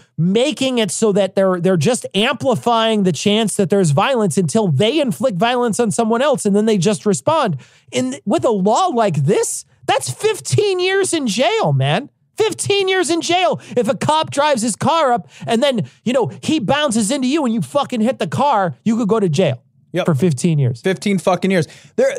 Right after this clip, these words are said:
Speaker 2: there's, there's a law, and I, and I don't remember which state is proposing it or where it's at right now, so forgive me for the vagueness, but there is a law that I was reading about yesterday relative to this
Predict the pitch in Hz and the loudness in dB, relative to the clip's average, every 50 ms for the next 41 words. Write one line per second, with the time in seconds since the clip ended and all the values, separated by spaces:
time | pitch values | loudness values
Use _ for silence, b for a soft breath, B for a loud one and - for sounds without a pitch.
0 | - - 226 262 294 285 247 - - _ _ _ _ _ _ _ - 214 269 254 | -4 -2 -2 0 0 -2 -4 -6 -10 _ _ _ _ _ _ _ -2 -2 0 0
1 | 254 247 233 233 247 247 233 220 190 180 170 160 - - - - 143 143 - - | 0 0 0 2 2 2 2 2 2 0 -2 -2 -6 -10 -12 -12 -12 -12 -12 -12
2 | - - - 156 165 170 147 196 214 214 180 185 180 180 180 175 170 170 160 156 | -10 -6 -2 0 0 0 2 0 0 0 2 0 2 2 2 2 2 2 2 2
3 | 147 147 - _ - - 151 175 180 - - - - 175 170 165 151 123 147 147 | 0 -2 -8 _ -6 -2 -2 0 0 -2 -4 -2 0 2 2 2 0 0 0 -2
4 | 139 127 - - - 131 113 - - 165 170 170 151 139 143 135 131 120 123 127 | -2 -2 -4 -4 -4 -4 -4 -2 0 2 2 2 2 0 0 0 0 0 0 0
5 | 123 120 135 143 135 127 117 - - 143 127 131 131 123 113 123 123 120 117 113 | 0 2 2 2 2 0 0 0 0 0 2 0 0 0 0 0 0 0 0 0
6 | 101 - _ _ _ _ _ - - - 127 - 143 135 131 151 143 123 127 135 | -2 -6 _ _ _ _ _ -10 -6 -6 -4 -2 -2 0 0 0 0 0 0 -2
7 | 127 113 - 127 117 120 117 110 - 87 110 143 147 143 123 123 117 113 - - | -2 -2 -2 -2 0 0 0 -2 -4 -2 0 0 0 2 0 0 -2 -4 -4 -4
8 | 131 120 - 175 196 202 196 175 185 170 180 208 233 254 254 254 226 196 165 - | -4 -2 0 0 2 2 2 2 2 2 2 2 2 2 2 2 0 0 0 -2
9 | 190 214 214 196 185 165 185 180 175 160 - - 135 143 170 190 185 - - 175 | -2 -2 -2 0 0 2 2 2 2 0 -2 -4 -2 -2 0 0 -2 -2 -2 0
10 | 160 156 151 131 117 123 123 143 160 190 233 240 185 - 151 127 117 - 120 110 | 0 0 0 -2 -4 -4 0 0 2 2 2 0 0 -2 -2 -4 -2 -4 -4 -2
11 | 127 135 - | -2 -2 -4